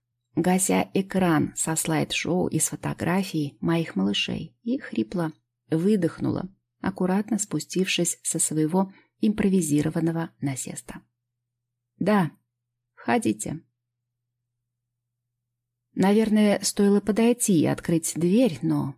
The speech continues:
привыкнув к тому, что здесь закрытая дверь всего лишь формальность, я честно ждала целую минуту. Стояла,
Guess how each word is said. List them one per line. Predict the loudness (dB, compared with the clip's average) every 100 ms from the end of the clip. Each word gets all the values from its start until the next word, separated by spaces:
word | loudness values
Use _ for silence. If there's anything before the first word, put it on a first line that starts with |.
| _
привыкнув | 0 2 2 0 -2 -2 -4
к | -20
тому, | -6 -2 0 -2
что | -6 -8
здесь | 0 -2 0
закрытая | -2 -2 -2 -2 -2 -2 -2
дверь | 0 -2
всего | -2 -4 0
лишь | 0 0 -4
формальность, | -4 0 0 2 2 0 -10 _ _ _ _ _ _ _ _ _
я | -4 0 0
честно | 0 -2 0 0 0 0
ждала | 0 0 0
целую | 0 0 2 4
минуту. | 2 2 -4 -8 -12 _ _
Стояла, | -12 -2 0 2 2 2 0